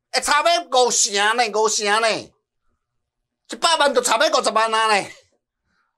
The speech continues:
哦，真的不要跟自己的荷包开玩笑。包括的一个怎样，包括的一个鹏程也是一样，都是大兄领先市场送给大家的一个股票。你可以看到这档的一个股票，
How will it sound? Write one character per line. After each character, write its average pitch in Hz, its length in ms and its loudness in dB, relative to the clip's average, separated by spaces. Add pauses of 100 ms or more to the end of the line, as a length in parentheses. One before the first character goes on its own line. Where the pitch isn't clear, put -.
(160)
哦， 254 220 2
真 311 160 0
的 285 100 -2
不 262 80 -8
要 285 100 4
跟 277 160 -2
自 285 80 -10
己 269 80 -8
的 214 140 0
荷 208 100 0
包 220 140 0
开 208 160 0
玩 185 160 0
笑。 214 140 0
包 269 160 0
括 277 120 2
的 226 120 0
一 208 40 -8
个 214 140 0
怎 208 160 0
样， 190 180 2
包 277 140 0
括 277 160 0
的 233 100 0
一 233 80 -4
个 220 120 -4
鹏 202 180 -2
程 202 160 -2
也 151 100 -4
是 220 140 -10
一 185 60 -8
样， 190 120 0
都 226 160 -2
是 240 120 -10
大 220 180 0
兄 214 160 -4
领 165 140 -8
先 208 100 -4
市 214 140 -12
场 156 120 -4
送 196 160 -6
给 147 120 -4
大 175 160 0
家 165 120 -2
的 139 160 -6
一 135 40 -14
个 131 100 -12
股 87 160 -18
票。 107 300 -12 (920)
你 220 140 0
可 269 80 0
以 330 100 -2
看 330 100 2
到 320 140 2
这 320 160 0
档 226 160 0
的 247 100 2
一 254 40 -4
个 247 120 0
股 196 180 -4
票， 233 380 0